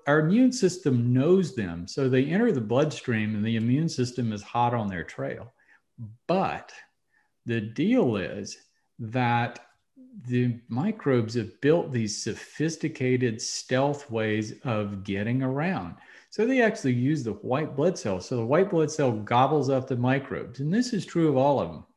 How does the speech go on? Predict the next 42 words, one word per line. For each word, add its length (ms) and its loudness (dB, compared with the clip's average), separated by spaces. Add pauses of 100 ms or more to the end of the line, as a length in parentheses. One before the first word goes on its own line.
Coronavirus, 1300 4 (100)
everything. 640 0 (460)
The 80 -2
mi-, 300 4
the 140 -2
white 260 2
blood 180 2
cell 260 2
gobbles 540 0
up 160 2
the 100 -4
microbes 720 -4
to 100 -6
get 180 -4
rid 280 0
of 180 -2
them. 300 -6 (140)
They 100 -8
stay 320 0
alive 420 2
inside 360 -2
the 80 -6
white 300 -4
blood 240 -2
cell 220 -2
and 180 -4
use 200 0
the 80 -6
white 300 -2
blood 220 -4
cell 240 -4
as 140 -6
a 20 -8
vehicle 580 -2 (420)
to 80 -12
go 200 -2
into 240 2
the 80 0
brain 460 -2 (320)
and 120 2
the 80 0
heart 420 -2